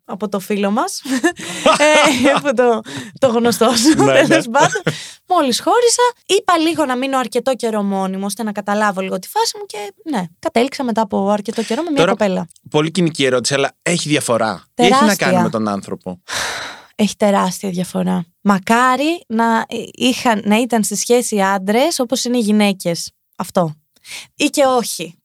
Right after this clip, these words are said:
Speaker 1: Δεν είμαι σίγουρη. Έχει διαφο-, είναι τελείως διαφορετικό το ένα με το άλλο. Είναι... Το να είσαι με έναν άντρα είναι εκατόν ογδόντα μοίρες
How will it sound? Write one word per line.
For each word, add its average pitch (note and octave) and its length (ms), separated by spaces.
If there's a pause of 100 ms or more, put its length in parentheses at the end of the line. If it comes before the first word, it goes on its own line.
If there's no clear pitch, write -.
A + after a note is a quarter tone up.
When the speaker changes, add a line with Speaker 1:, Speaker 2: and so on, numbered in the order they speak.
Speaker 1:
Δεν C#4 200
είμαι A#3 180
σίγουρη. G3+ 560
Έχει D4+ 260
διαφο-, B3+ 240
είναι D#4 160
τελείως C#4 280
διαφορετικό G3 420
το G3 100
ένα F#3+ 140
με F3+ 80
το F3+ 100
άλλο. E3+ 360
Είναι... C#4 320 (360)
Το A#3+ 120
να A#3+ 100
είσαι C#4+ 180
με C4 80
έναν C4 220
άντρα A#3+ 340 (180)
είναι C#4 200 (260)
εκατόν C4 440
ογδόντα C#4+ 300
μοίρες C#4+ 500